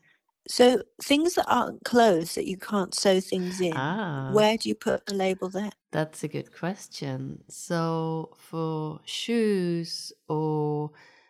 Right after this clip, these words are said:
Speaker 2: y-, same goes for jewelry and things like that, you use, um, something that looks like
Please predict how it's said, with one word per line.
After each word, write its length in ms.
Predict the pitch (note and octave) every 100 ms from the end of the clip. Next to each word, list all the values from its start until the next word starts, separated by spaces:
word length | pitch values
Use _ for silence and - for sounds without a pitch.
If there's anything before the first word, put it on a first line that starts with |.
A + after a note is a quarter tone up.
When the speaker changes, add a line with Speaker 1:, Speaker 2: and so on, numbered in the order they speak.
| _ _ _ _ _ -
Speaker 2:
y-, 240 | D#3 D#3
same 340 | D#3 D#3+ D3 D3
goes 260 | C#3+ C#3+
for 100 | -
jewelry 640 | - F#3 F#3 F3 D#3+ D3+ D3
and 140 | C#3+
things 280 | D#3+ D3+ -
like 200 | D3 -
that, 280 | C3+ - E3
you 100 | D#3
use, 960 | D#3 D#3 E3+ E3+ E3 E3 D#3+ - - - - - _ _ _ -
um, 420 | D3+ D3+ D3 C#3+
something 480 | - E3+ D#3+ F#3 E3+
that 180 | D#3+ D#3
looks 380 | E3 E3 -
like 240 | F#3 F3+